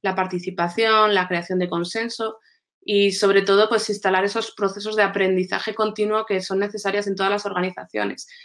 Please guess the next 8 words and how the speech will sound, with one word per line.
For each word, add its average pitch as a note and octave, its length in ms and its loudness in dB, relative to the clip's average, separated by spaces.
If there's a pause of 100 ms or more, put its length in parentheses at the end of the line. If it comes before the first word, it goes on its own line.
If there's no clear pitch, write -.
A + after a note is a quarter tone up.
(140)
también G3+ 260 4
en G#3 80 4
las F#3 140 -4
organizaciones F#3 640 -2
educativas. F3+ 600 -4 (380)
Es G3 120 -4
necesario G3 580 2
que, F#3 420 0